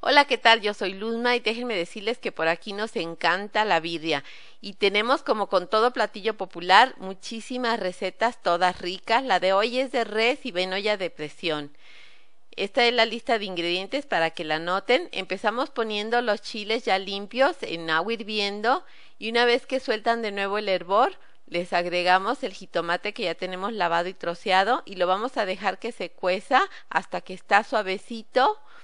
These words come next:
tanto el jitomate como el chile. Entonces lo llevamos a la licuadora. Como este es un vaso de vidrio, ponemos un chorrito de agua fría y enseguida lo caliente para que no se vaya a reventar.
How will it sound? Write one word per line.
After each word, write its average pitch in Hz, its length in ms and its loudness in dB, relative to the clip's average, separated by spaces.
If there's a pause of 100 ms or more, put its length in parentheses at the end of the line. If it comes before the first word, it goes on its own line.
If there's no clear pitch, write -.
(140)
tanto 185 280 2
el 226 80 -8
jitomate 190 640 -2
como 170 240 -4
el 156 120 -6
chile. 160 460 -8 (240)
Entonces 214 460 -4
lo 254 100 4
llevamos 208 400 2
a 202 100 4
la 175 140 2
licuadora. 175 560 2
Como 180 220 -6
este 214 180 -6
es 262 100 -8
un 269 100 -4
vaso 262 240 4
de 240 100 4
vidrio, 240 320 -2
ponemos 190 420 -6
un 226 120 -8
chorrito 220 400 -4
de 208 100 -4
agua 214 220 -2
fría 220 380 -2
y 170 180 -6
enseguida 180 600 -4
lo 214 180 -2
caliente 175 600 -2 (680)
para 160 200 -2
que - 140 -8
no 170 160 -4
se 196 160 -4
vaya 190 500 4
a 156 220 0
reventar. 156 580 6